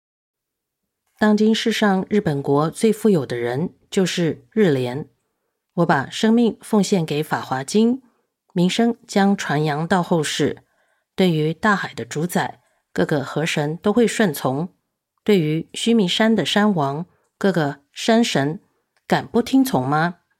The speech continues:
能够体会法华经六男九义的人，即使没有读过一切经典，所有经典的法理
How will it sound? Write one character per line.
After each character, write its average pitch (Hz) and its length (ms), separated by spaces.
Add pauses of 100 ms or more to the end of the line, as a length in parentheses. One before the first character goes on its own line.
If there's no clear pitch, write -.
(420)
能 170 180
够 196 220
体 - 220
会 175 480
法 - 180
华 175 220
经 254 400 (280)
六 180 260
男 156 260
九 - 180
义 202 140
的 165 100
人， 139 340 (480)
即 202 120
使 202 240
没 156 160
有 185 180
读 135 160
过 170 360
一 160 100
切 196 320
经 240 260
典， - 220 (480)
所 170 200
有 170 220
经 233 240
典 214 180
的 123 80
法 135 240
理 170 320